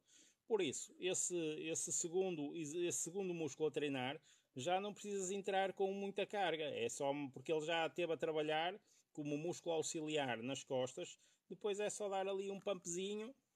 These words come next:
refinir ali um bocadinho e está feito o treino de bíceps.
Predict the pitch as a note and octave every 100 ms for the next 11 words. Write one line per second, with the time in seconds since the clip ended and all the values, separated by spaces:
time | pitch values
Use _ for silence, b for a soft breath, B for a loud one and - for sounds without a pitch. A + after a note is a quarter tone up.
0 | _ _ _ _ _ - C3 C3 D#3+ F#3
1 | F3+ F3+ F3 F3 F3 E3 F3 E3 F#3 F#3+
2 | G3 G#3 D#3+ G3 - F#3+ F3+ F#3+ F#3+ G3+
3 | B3 - B2